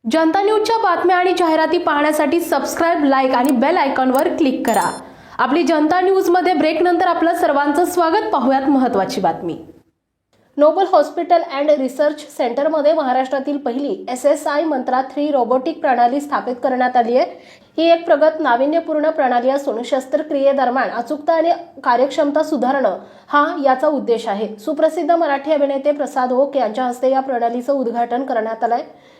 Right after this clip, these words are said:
याप्रसंगी नोबल हॉस्पिटल अँड रिसर्च सेंटरचे अध्यक्ष आणि व्यवस्थापकीय संचालक डॉक्टर दिलीप माने, कार्यकारी संचालक डॉक्टर एच के साळे, मगरपट्टा टाउनशिप डेव्हलपमेंटचे अध्यक्ष सतीश मगर,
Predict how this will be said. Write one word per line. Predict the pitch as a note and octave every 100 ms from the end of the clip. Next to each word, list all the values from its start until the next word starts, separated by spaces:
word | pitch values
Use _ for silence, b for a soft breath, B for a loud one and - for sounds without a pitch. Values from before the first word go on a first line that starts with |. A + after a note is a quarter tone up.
| -
याप्रसंगी | C#4+ C#4+ D4+ E4+ F4+
नोबल | F4 D4+ D#4
हॉस्पिटल | D4 C4 D4+ D4+ D4+
अँड | C#4 C#4+
रिसर्च | D4+ B3 B3 C#4 D4 -
सेंटरचे | A#3 A3 C4+ D4+
अध्यक्ष | C4+ A3 B3+ - - - B -
आणि | C4+
व्यवस्थापकीय | D4 C#4 C#4+ D#4 D4 D4+ D#4 E4+
संचालक | E4 A#3+ B3 C4 C#4+ C4+
डॉक्टर | B3 B3 C#4+
दिलीप | C4 A#3 C4+ C#4
माने, | B3+ C4 D4 B B
कार्यकारी | C4+ C4+ D#4+ E4+ E4+
संचालक | E4+ C4+ C4 C4+ D4 C#4+
डॉक्टर | B3+ B3+ C#4+
एच | C#4+ B3 B3
के | - D4+
साळे, | D4 C4 B3+ D4 B B
मगरपट्टा | C#4 D4+ F4 D#4+ - E4+
टाउनशिप | E4 C4+ C4+ D#4+ D4
डेव्हलपमेंटचे | B3+ B3+ C4+ C#4 C#4 C#4 D#4
अध्यक्ष | B3+ B3+ C4 D4+
सतीश | D4 B3+ B3+ D4+
मगर, | C#4+ G#3+